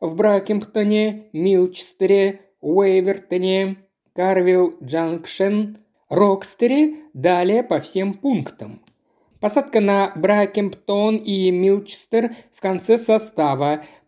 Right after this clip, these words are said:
пересадка на Уэйнки в Роксетере». Щелкнуло, и голос умолк, но тут же снова возобновил свой монолог, объявив, что в четыре тридцать пять на девятый путь прибывает поезд из Бирмингема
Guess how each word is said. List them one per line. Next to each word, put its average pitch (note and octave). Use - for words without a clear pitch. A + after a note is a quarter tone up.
пересадка A3
на F#3
Уэйнки A#3
в D#3
Роксетере». E3+
Щелкнуло, A3
и F#3+
голос F3+
умолк, D3+
но G3
тут D4
же A3
снова G#3
возобновил E3+
свой D#3
монолог, D3
объявив, E3
что D#3
в -
четыре B3+
тридцать G#3+
пять E3+
на E3+
девятый G3
путь A#3
прибывает F3
поезд G3+
из E3
Бирмингема G#3